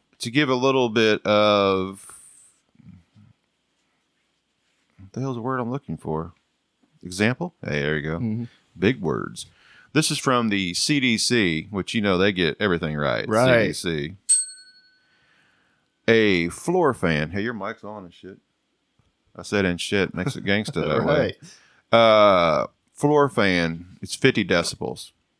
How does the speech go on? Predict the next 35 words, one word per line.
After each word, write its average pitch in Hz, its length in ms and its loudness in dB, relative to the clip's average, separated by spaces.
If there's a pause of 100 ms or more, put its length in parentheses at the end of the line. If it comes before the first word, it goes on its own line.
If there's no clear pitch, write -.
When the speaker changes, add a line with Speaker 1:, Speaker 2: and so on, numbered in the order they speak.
(240)
Speaker 1:
So 101 320 4
that 123 300 4
right 156 240 2
there, 175 380 -2 (380)
<laughs> - 20 -16 (800)
that's 127 200 4
maxing 117 460 2
out 107 320 4 (200)
at 165 120 2
ten 113 160 2
A 104 280 2
M. 87 160 -2
Speaker 2:
<laughs> - 60 -10
Speaker 1:
Floor 110 240 2
fan. 82 440 -4 (840)
Uh, 107 560 6
a 117 80 -2
conversation 151 680 0
like 95 160 -2
we're 113 100 0
having 110 260 2
right 113 220 0
now 127 240 -2
is 87 80 -4
sixty-five. 107 560 -2
Yancey, 156 260 -4
why 180 60 -6
don't 185 120 -10
you 160 40 -10
turn 151 240 -6
your, 120 260 -2
uh, 104 120 0
deal 117 200 2
on 98 240 2
and 85 340 -6